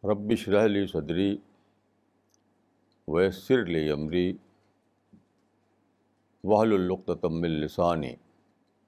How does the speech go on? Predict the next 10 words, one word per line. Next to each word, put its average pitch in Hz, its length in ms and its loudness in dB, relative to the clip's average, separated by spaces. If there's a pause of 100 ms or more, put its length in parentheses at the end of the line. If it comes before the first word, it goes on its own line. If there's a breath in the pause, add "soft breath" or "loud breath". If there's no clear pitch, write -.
(840)
یفقہوا 85 580 -4
قولی۔ 69 340 -4 (4000)
آج 120 340 6
کا 123 80 4
جو 117 120 0
ٹاپک 92 500 -2
ہے 76 140 -2 (2000)
وہ 98 180 0
ہے 123 180 4 (2000)
ایمان 107 560 0